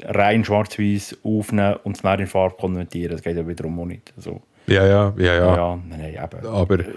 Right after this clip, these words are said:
Speaker 2: aber ja,
Speaker 1: Anders
Speaker 2: das
Speaker 1: wäre es ja nicht
Speaker 2: spannend.
Speaker 1: machbar. So. Aber ich finde es cool, dass es, ähm, dass es die Möglichkeit gibt bei Spider-Noir. Weil in den Comics
Speaker 2: Mhm.
Speaker 1: oder, oder so, wie man es kennt, Spider-Noir ist, ist, glaub ich, immer schwarz-weiß gewesen.
Speaker 2: Ja,
Speaker 1: Ähm,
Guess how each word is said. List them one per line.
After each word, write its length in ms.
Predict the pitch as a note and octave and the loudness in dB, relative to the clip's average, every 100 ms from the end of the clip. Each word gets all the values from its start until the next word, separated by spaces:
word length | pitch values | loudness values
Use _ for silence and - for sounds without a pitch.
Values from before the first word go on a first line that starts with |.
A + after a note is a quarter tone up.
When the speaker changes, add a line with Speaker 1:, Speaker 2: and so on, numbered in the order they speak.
| - - - | -14 -18 -6
Speaker 2:
aber 180 | - G#2 | 2 4
ja, 140 | A#2 D3 | 6 8
Speaker 1:
Anders 220 | D3 C#3 | 6 6
Speaker 2:
das 20 | |
Speaker 1:
wäre 100 | A#2+ | 4
es 60 | A#2 | 6
ja 80 | |
nicht 120 | A2 G2+ | 4 6
Speaker 2:
spannend. 300 | F#2+ F2 E2+ | 6 4 0
Speaker 1:
machbar. 240 | E2+ F2 | 0 -2
So. 200 | F2 E2 - - - - _ _ | -4 -8 -12 -20 -20 -20 _ _
Aber 160 | - G3+ | 2 2
ich 60 | A#3 | 4
finde 200 | D#4+ - | 4 4
es 80 | - | 2
cool, 220 | G3 D4+ | 4 4
dass 220 | C#3 A2+ | 4 0
es, 160 | A#2 - | 0 4
ähm, 480 | A2 A2+ A2 G#2+ G2+ _ _ _ - - _ _ | 6 6 4 0 -2 _ _ _ -20 -20 _ _
dass 140 | A2 G2+ | -4 -2
es 80 | |
die 100 | - | 0
Möglichkeit 560 | A2+ C#3+ A#2+ - B2 - | 2 2 0 0 0 0
gibt 240 | - A3+ | -2 -2
bei 60 | - | -4
Spider-Noir. 720 | - A#2+ B2+ C3 D3 A#2 F#2 - _ _ _ _ | 0 2 2 2 2 2 0 -6 _ _ _ _
Weil 140 | - A2+ | 2 4
in 60 | |
den 100 | A2 | 4
Comics 440 | A2 B2+ D3+ D3+ A2+ | 4 4 6 6 6
Speaker 2:
Mhm. 60 | |
Speaker 1:
oder, 120 | G#2 G#2+ | 4 2
oder 140 | G#2+ | 0
so, 160 | G2+ A#2+ | 2 2
wie 60 | A2+ | 2
man 80 | |
es 80 | G2 | 0
kennt, 220 | - A2 | -2 -2
Spider-Noir 500 | G#2+ G2+ G#2 G#2 G#2+ | 2 0 2 0 -2
ist, 140 | F#2+ - | -4 -10
ist, 100 | - | -8
glaub 140 | F2+ | -6
ich, 60 | G#2+ | -2
immer 120 | A#2+ | -2
schwarz-weiß 540 | A#2 A2 - A2 A2 | -2 -4 -4 -8 -8
gewesen. 200 | - - - _ _ _ _ _ _ _ _ _ _ _ _ _ _ _ _ _ | -12 -16 -18 _ _ _ _ _ _ _ _ _ _ _ _ _ _ _ _ _
Speaker 2:
Ja, 760 | A#2 G#2 G#2 G#2 A2 B2+ C3 | 2 4 6 6 4 4 2
Speaker 1:
Ähm, 80 | C3+ | 0